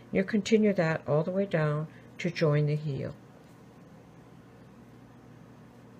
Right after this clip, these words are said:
Like that. Now to make the band,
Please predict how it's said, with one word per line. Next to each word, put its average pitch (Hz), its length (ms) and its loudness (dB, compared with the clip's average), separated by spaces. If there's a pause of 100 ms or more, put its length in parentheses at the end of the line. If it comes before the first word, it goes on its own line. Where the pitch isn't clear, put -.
(1500)
Like 180 220 0
that. 127 280 -6 (1080)
Now 220 140 2
to 220 180 -2
make 226 200 4
the 254 80 2
band, 165 600 2